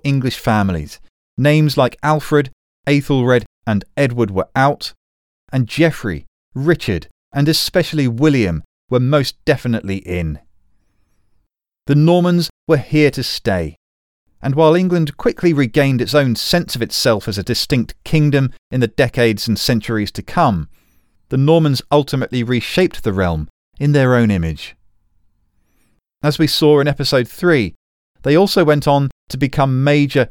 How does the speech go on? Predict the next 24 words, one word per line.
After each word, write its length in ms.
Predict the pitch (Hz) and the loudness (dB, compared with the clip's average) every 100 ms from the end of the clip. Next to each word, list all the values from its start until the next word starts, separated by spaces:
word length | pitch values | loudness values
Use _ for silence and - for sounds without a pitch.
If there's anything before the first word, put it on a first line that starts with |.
| - | -6
European 760 | 110 113 117 107 - 107 98 | -4 0 2 0 0 -2 -2
power 340 | 85 101 95 90 | -4 -4 -2 -2
brokers, 580 | 87 80 82 76 - - _ _ _ _ | -2 -4 -6 -12 -14 -18 _ _ _ _
controlling 440 | 139 135 139 123 113 | -4 2 2 2 0
Sicily, 540 | - 175 185 156 135 _ _ _ - | -2 0 2 2 0 _ _ _ -4
Malta, 500 | 127 131 - 131 - - _ _ | 0 0 2 0 0 -10 _ _
and 200 | 139 143 | -2 0
large 400 | 113 117 113 110 | 2 2 2 0
parts 340 | - 107 - - | -2 -2 -2 -4
of 120 | 98 | -6
southern 320 | - 107 95 | -2 -2 -2
Italy. 400 | 80 - 76 69 _ _ _ _ _ _ _ _ _ _ _ _ _ _ _ _ _ _ _ _ _ _ _ _ - | -6 -8 -12 -14 _ _ _ _ _ _ _ _ _ _ _ _ _ _ _ _ _ _ _ _ _ _ _ _ 0
While 160 | 151 | 2
the 100 | 151 | 2
Viking 500 | 135 180 196 180 151 | 2 2 2 0 0
Age 300 | 135 127 120 | 2 2 0
is 100 | 120 | -4
deemed 380 | - 123 120 117 | 0 2 2 0
to 140 | - | 0
have 120 | 120 110 | 0 2
ended 340 | 110 104 104 | 2 2 0
at 120 | - | -4
Stamford 580 | - - 107 90 98 92 | -6 -2 -2 -2 -10 -6
Bridge, 420 | 135 117 82 - | 0 0 0 -8